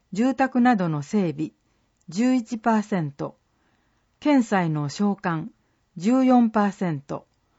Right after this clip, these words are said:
市長への税金の配分、十三パーセント。その他、六パーセント。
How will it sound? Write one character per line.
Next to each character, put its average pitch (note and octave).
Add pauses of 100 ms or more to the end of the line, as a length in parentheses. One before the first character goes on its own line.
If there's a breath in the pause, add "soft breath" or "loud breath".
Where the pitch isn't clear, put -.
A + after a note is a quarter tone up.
(560)
市 B3+
長 C4
へ F3+
の D#3
税 B3
金 A#3+
の A3+
配 G3
分、 D#3+ (480)
十 B3
三 A#3
パ G#3
ー G3
セ F3+
ン D3+
ト。 D3 (760)
そ -
の C4
他、 E3 (300)
六 F#3+
パ A#3+
ー A3
セ G3
ン D3+
ト。 -